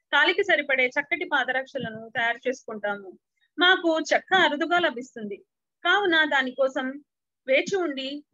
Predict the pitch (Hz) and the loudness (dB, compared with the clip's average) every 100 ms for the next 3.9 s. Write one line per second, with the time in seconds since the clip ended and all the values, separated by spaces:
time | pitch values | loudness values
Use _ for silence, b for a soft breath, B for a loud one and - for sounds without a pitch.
0 | - - 233 262 339 359 339 254 - - | -20 -6 -2 0 0 0 0 -2 -4 -8
1 | 269 285 392 381 - _ _ _ 302 294 | -6 -2 -2 -2 -8 _ _ _ -4 -4
2 | - 311 240 403 403 262 196 180 _ _ | -2 -2 -2 -6 -6 -6 -12 -16 _ _
3 | _ _ 226 233 262 294 269 294 480 | _ _ -14 -6 -6 -4 -6 -6 -6